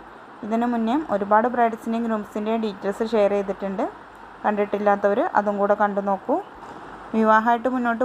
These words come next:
പോകുമ്പോൾ കാര്യങ്ങളെല്ലാം രണ്ട് കൂട്ടരും നന്നായി തിരക്കി അറിഞ്ഞതിന് ശേഷം മാത്രം വേണം മുന്നോട്ട് പോകാനായിട്ട്. പാർട്ടി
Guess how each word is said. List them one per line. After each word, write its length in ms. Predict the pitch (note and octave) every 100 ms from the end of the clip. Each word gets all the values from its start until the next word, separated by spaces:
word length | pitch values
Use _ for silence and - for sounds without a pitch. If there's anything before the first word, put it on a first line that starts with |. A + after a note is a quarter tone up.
| A#3+
പോകുമ്പോൾ 260 | A3+ A#3+ B3
കാര്യങ്ങളെല്ലാം 540 | A3+ G#3 G#3+ G#3+ A3 A3+
രണ്ട് 180 | G#3 G#3
കൂട്ടരും 320 | G#3+ G#3 A3+ C4
നന്നായി 280 | G#3 G3+ G#3+
തിരക്കി 320 | G#3+ G3+ - A3+
അറിഞ്ഞതിന് 320 | A3 G3+ G#3 A3
ശേഷം 300 | G#3 G3+ A3
മാത്രം 280 | G#3 G3+ A3 A3
വേണം 200 | G#3+ A3
മുന്നോട്ട് 320 | G#3+ G3 G3 G#3
പോകാനായിട്ട്. 520 | G#3 G3+ G3 G3 B3+ G4 - - - - -
പാർട്ടി 280 | G3+ G3 -